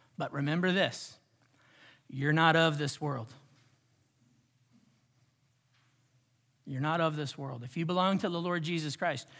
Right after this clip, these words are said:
you are not of this world. Like our Christian brothers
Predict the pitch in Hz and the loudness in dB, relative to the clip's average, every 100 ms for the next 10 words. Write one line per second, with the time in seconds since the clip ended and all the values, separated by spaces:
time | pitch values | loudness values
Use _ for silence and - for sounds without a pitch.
0 | - - _ 156 160 151 147 143 135 135 | -20 -20 _ -4 0 0 0 -2 -4 -8
1 | - 147 127 139 _ _ _ _ _ _ | -10 -14 -16 -20 _ _ _ _ _ _
2 | - 156 175 151 208 202 - 175 156 165 | 2 6 6 6 4 4 4 2 8 10
3 | 185 175 - | 10 6 2